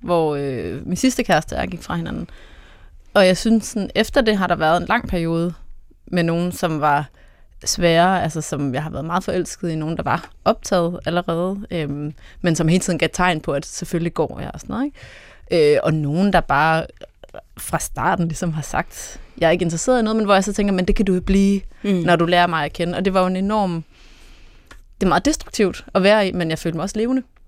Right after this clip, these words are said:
Speaker 1: på
Speaker 2: Ja.
Speaker 1: en eller anden måde.
Speaker 2: Ja.
Speaker 1: Øhm.
Speaker 2: Og det, der gjorde dig levende i det,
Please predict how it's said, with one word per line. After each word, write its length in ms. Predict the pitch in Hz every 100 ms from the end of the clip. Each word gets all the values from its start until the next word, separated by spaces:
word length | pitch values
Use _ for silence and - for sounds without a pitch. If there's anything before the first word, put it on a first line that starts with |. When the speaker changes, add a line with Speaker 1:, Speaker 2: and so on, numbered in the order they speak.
| - _ -
Speaker 1:
på 80 | -
Speaker 2:
Ja. 60 | 214
Speaker 1:
en 80 | 180
eller 120 | 170
anden 180 | 180 180
måde. 280 | 175 185 180 -
Speaker 2:
Ja. 160 | 262 240 233
Speaker 1:
Øhm. 440 | 175 160 160 160 - _ - - - - - - -
Speaker 2:
Og 120 | 254
det, 120 | 285
der 100 | 294
gjorde 240 | 294 277 254 240
dig 20 | 226
levende 400 | 240 247 277 285
i 140 | 226
det, 140 | 226